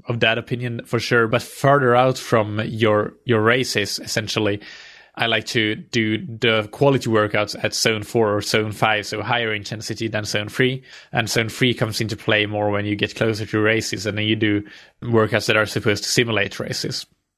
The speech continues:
All right, so zone four is, then is your threshold pace. And remember, the threshold is the intensity you can hold for one hour in a race situation. So that's simple.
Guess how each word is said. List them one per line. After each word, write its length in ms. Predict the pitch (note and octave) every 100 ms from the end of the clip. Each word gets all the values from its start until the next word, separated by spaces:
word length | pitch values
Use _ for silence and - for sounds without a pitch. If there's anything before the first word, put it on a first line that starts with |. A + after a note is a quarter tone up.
| -
All 60 | C3
right, 240 | C3+ C#3+
so 120 | C#3+
zone 280 | C3 D#3 D3
four 300 | C#3 D#3 F3
is, 180 | E3 B2
then 220 | - B2+
is 160 | A#2+ -
your 120 | G#2+
threshold 520 | G2+ B2 - D3+ C#3
pace. 320 | C#3 C3+ D#3+
And 300 | - A#2+ A2+ A2+ -
remember, 320 | A#2+ A#2+ A#2
the 60 | A2
threshold 540 | - A2+ - A2+ A2
is 460 | - G#2+ G2 - - -
the 300 | A2 G2+ - -
intensity 420 | G#2 D#3 D3+ D#3
you 80 | B2+
can 120 | C3
hold 220 | A2+ A2+
for 120 | -
one 260 | G#2+ A#2 C3
hour 360 | A#2 A2 G#2+ -
in 180 | A2
a 60 | G#2
race 280 | G2+ G#2 -
situation. 760 | - G2 - - - - F#3+ -
So 500 | - C3 A#2 A#2 - -
that's 480 | B2+ B2 A#2 - - -
simple. 500 | - G2+ - A2